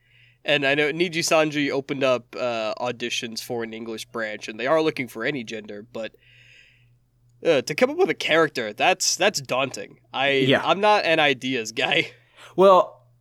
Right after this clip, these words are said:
Speaker 2: I, I, I'm, I'd be very curious to know how much of that is, "Hey, this is the kind of character or the kind of personality I wanna go with,"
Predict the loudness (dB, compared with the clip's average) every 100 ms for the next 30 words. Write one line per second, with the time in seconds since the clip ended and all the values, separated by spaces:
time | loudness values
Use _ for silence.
0 | -8 -8 -6 -4 2 4 6 4 4 6
1 | 6 6 6 4 4 4 2 0 2 4
2 | 6 6 4 4 2 -2 _ _ _ -10
3 | 2 6 6 6 4 2 -2 -2 0 2
4 | 2 0 -2 0 0 -2 -6 -8 0 4
5 | 4 2 -2 -4 -6 -2 0 0 -6 -2
6 | 2 2 2 -2 0 0 -2 -4 -4 -2
7 | -2 -2 -2 0 0 2 2 2 2 2
8 | 2 0 -2 -4 -4 -6 -6 -4 0 0
9 | -2 -8